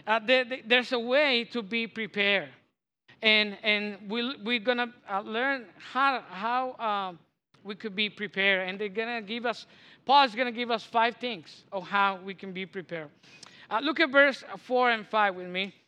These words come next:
It says, "But you're not in darkness, brothers, for that day to surprise you like a thief.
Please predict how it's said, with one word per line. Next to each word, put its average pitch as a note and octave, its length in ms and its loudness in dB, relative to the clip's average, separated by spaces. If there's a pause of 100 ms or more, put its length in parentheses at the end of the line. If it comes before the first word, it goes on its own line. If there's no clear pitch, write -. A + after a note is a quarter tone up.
(240)
It - 120 -4
says, C4+ 180 -2
"But C4+ 200 4
you're D#4+ 140 2
not D#4+ 240 6
in C4+ 240 -2
darkness, G#3 560 6
brothers, A3+ 420 -2
for A3+ 160 -4
that A3+ 220 4
day A#3+ 140 2
to A#3+ 160 -8
surprise B3+ 580 -2
you B3 80 -4
like A3 240 0
a A3 80 -6
thief. B3+ 420 -6